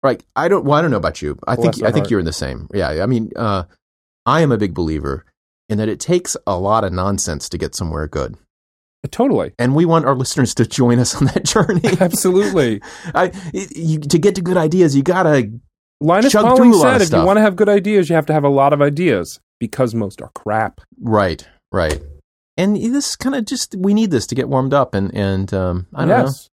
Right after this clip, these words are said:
Speaker 1: Why not air it, right?
Speaker 2: It's, I think it's, yeah.
Speaker 1: W-
Speaker 2: Listeners, roll around with us in the crap.
Speaker 1: <laughs> How would we have become the leading world authority on speed trap law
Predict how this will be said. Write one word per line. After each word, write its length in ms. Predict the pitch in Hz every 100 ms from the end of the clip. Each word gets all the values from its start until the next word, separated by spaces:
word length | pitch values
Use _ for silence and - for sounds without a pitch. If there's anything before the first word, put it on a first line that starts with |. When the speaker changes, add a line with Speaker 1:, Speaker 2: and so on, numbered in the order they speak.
| 156
Speaker 1:
Why 60 | 151
not 180 | 170 123
air 160 | 90
it, 160 | 67 -
right? 200 | 87 117
Speaker 2:
It's, 200 | 196 - -
I 140 | 190
think 140 | 277 240
it's, 240 | - -
yeah. 340 | - 277 127 107 _ _
Speaker 1:
W- 160 | 170 165
Speaker 2:
Listeners, 400 | 214 226 220 185
roll 320 | 160 202 269
around 320 | 240 190 185 180
with 140 | 151
us 320 | 143 127 -
in 80 | 117
the 80 | 110
crap. 320 | - 87 - - - -
Speaker 1:
<laughs> 300 | - - -
How 240 | - 143 175
would 160 | 165
we 420 | 123 123 123 120 -
have 260 | 113 107 101
become 520 | 107 - 101 95 92 - _ _ _ _ -
the 120 | 104
leading 580 | 101 117 113 104 98 - _ _ -
world 300 | 104 104 101
authority 540 | 87 107 98 92 90 -
on 520 | 90 90 87 90 107 -
speed 360 | - - 110
trap 280 | - 98 -
law 320 | 87 65 73